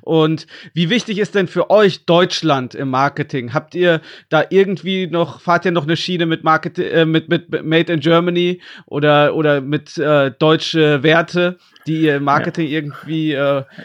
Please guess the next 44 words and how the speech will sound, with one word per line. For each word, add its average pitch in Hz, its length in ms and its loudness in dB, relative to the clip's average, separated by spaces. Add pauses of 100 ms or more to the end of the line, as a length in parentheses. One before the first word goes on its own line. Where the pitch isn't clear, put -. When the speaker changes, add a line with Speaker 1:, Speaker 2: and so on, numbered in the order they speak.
Speaker 1:
hinausposaunt? 160 1080 0 (400)
Speaker 2:
Ja. - 60 -20 (640)
Also 131 160 -2
ich 127 100 -4
würde 151 200 4
sagen, 139 640 0 (500)
also 123 180 -2
Deutschland 151 360 2
ist 143 160 -2
natürlich 120 400 0
der - 180 -2
Heimatmarkt 107 800 -2 (360)
und 117 600 2
da 110 160 2
ist 110 140 -2
auch 87 100 -4
immer 113 140 -2
nur 110 120 2
das 107 300 0
Headquarter, 135 760 2
wie 117 140 0
du 113 140 -4
gerade 107 200 0
gesagt 107 300 -2
hast, 120 140 -6
in 113 280 0
Herzogenaurach. 117 1000 0 (240)
Da 123 80 -8
gibt's 110 180 -6
ja 113 80 2
die 110 80 4
nette 113 240 0
Geschichte 110 380 -2
mit 107 160 -6
den 110 80 -6
zwei 107 280 -2
Brüdern, 113 480 0
die 110 100 0
dann 101 200 -2
Puma 113 440 0
und 104 160 -4
Adidas 131 340 0
gegründet 123 500 0
haben. 120 460 2